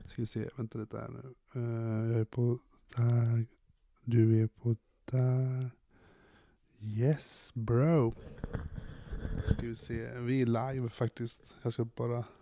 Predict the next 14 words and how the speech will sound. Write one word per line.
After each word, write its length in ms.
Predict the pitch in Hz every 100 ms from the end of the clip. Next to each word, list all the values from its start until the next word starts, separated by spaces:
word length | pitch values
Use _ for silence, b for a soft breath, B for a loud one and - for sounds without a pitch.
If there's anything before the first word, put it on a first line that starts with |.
| b b b b b b b b
göra 160 | 120 117
en 180 | 113 117
bekväm. 680 | 117 - - 127 123 131 120
Charlotte 300 | - 135 120 -
skickar 280 | 131 -
precis 200 | 117 123 123
S 180 | 113
M 140 | 120 120
S 160 | 113
att 120 | 123 -
hon 180 | 120
är 60 | 117
på 160 | - 123
G. 440 | 120 127 127 131